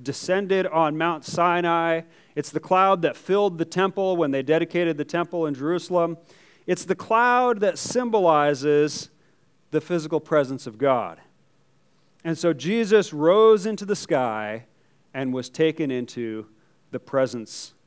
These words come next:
of God. And that was it. Uh, that was the end of his physical appearances to his followers,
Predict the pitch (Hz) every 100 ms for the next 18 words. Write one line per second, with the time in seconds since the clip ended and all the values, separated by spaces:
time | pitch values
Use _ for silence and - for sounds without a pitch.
0 | _ - 107 104 123 113 90 95 _ _
1 | _ _ _ _ _ _ _ _ _ _
2 | _ _ _ _ _ _ _ _ - 143
3 | 185 208 240 247 - _ _ _ _ _
4 | _ _ _ _ _ _ _ _ 143 127
5 | 139 175 214 196 233 208 185 175 185 196
6 | 175 180 156 185 165 - 180 175 180 175
7 | 175 165 156 139 131 127 - - _ _
8 | _ _ _ _ 165 147 143 - 156 147
9 | 117 90 - - -